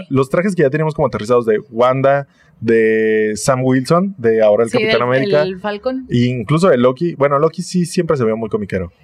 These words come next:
Speaker 1: Pero, por ejemplo, Wanda, de su traje aterrizado de, "Ok, me lo puedo encontrar en, no sé, Urban Outfitters",
Speaker 2: <laughs>
Speaker 1: ya pasó a Bruja Escarlata.
Speaker 2: Sí.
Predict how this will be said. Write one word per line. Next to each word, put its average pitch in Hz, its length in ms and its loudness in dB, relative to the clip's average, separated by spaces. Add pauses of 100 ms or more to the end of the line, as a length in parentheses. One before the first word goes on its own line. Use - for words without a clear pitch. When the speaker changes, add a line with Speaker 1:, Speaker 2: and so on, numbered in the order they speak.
(220)
Speaker 1:
Pero, 131 140 0
por 147 100 4
ejemplo, 147 240 2
Wanda, 175 360 2
de 135 160 -2
su 131 140 -6
traje 143 260 -2
aterrizado 135 640 2
de, 117 200 4
"Ok, 123 180 -2 (100)
me 110 120 -4
lo 107 100 0
puedo 131 200 0
encontrar 110 420 0
en, 113 320 -2 (300)
no 104 140 -2
sé, - 220 -2
Urban 110 360 0
Outfitters", 135 640 0 (100)
Speaker 2:
<laughs> - 540 -12
Speaker 1:
ya 139 220 2
pasó 147 480 2
a 170 220 0 (340)
Bruja 143 320 2
Escarlata. 117 840 -4
Speaker 2:
Sí. 190 340 -2